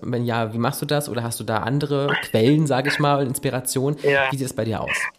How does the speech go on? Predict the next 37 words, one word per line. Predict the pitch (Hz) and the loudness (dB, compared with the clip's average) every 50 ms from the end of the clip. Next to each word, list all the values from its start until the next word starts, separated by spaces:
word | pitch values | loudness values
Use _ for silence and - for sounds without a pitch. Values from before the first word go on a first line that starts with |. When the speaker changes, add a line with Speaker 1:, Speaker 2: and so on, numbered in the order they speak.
| _ _ _ _ _ _ _ _ _ _ _ _ _ - | _ _ _ _ _ _ _ _ _ _ _ _ _ 0
Speaker 2:
Also | 190 185 165 170 | 0 2 2 4
bei | 165 170 175 | 4 4 4
mir | 175 180 180 190 202 202 - - | 4 4 4 4 4 2 2 2
ist | 175 170 | 4 4
es | 170 170 165 - | 4 4 4 2
halt | 180 170 165 - - | 0 0 0 -2 2
so, | - 160 160 165 165 | 6 6 8 8 6
gerade | - - 160 156 156 156 | 4 2 2 2 2 2
beim | 147 147 143 143 143 | 2 2 2 2 2
Make-up, | 143 143 143 - 151 147 - - | 0 0 0 0 -2 -2 -2 -4
ich | - - - - | -6 -4 0 2
muss, | 156 160 147 - _ _ _ | 2 2 2 0 _ _ _
das | - 165 151 | 0 2 4
ist | 147 147 - | 4 2 2
bei | - 160 151 | 2 0 2
mir | 151 143 139 139 | 2 2 0 0
eigentlich | 143 147 151 151 147 139 - - | 2 2 2 2 2 0 -2 -2
tagesformabhängig, | - - 151 151 160 160 151 139 - _ _ _ _ _ _ _ _ - - - - 160 156 151 151 147 147 - - 156 - - - - 151 147 151 151 151 151 165 170 - - _ - - - - - - - - - - - | 0 2 2 2 4 4 2 2 0 _ _ _ _ _ _ _ _ -18 -10 -2 2 4 6 6 6 4 2 2 0 -2 -2 0 -2 0 2 2 4 4 4 4 4 2 0 -4 _ -12 -14 -10 -10 -8 -6 -6 -8 -6 -2 0
ähm, | 156 151 151 147 151 | 2 2 4 4 2
wie | 147 147 | 2 2
ich | 143 - | 0 0
mich | - 143 147 147 | 0 2 2 2
auch | 139 - | 2 0
gerade | - - 151 147 147 147 139 - - - | 0 2 2 4 4 4 2 0 -2 2
fühle. | 170 160 160 156 165 165 170 170 156 | 4 4 6 6 6 6 6 6 4
Und | 151 160 160 | 4 4 4
das | 143 - - | 2 0 0
bringe | - - 165 160 156 | -2 0 2 2 4
ich | 147 | 4
auch, | 147 - - | 4 2 4
glaub | - 160 151 143 | 2 4 4 4
ich, | 156 - _ - | 2 0 _ 0
zum | - 147 | 2 2
Ausdruck. | 143 139 143 151 160 - _ - - - 185 190 196 - - _ _ _ - - - - - _ - 147 _ _ | 6 6 8 8 6 6 _ -6 2 4 6 6 6 4 0 _ _ _ -20 -20 -20 -20 -20 _ -20 -20 _ _
Und | - 170 160 160 156 156 160 160 156 156 156 147 - - | 4 6 10 10 10 10 10 10 8 8 6 4 2 0
ob's, | - 165 - - _ _ _ _ - - | 0 -2 -2 -2 _ _ _ _ -10 -2
ob's | - 165 160 _ | -2 -2 -2 _